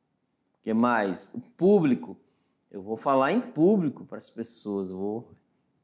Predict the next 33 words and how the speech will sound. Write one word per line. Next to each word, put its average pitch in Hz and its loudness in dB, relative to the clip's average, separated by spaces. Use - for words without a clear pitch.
usar 101 -2
minha 113 2
retórica 120 0
para 139 0
eles, 123 2
né, 101 -6
nessa 107 -2
perspectiva. 107 -6
Então, 160 2
eu 185 6
coloquei 208 6
algumas, 190 4
vocês 123 -6
podem 127 2
usar 165 0
várias, 107 -2
né, 104 -20
para 107 -10
encher 120 -4
isso 113 -6
aqui 127 -8
tudo. 107 -12
É, 101 -4
o - -20
que 127 4
mais 123 4
que 127 -2
a - 4
gente 117 -2
poderia 113 2
convencer, 147 0
ó? 90 -4
Vou 87 -14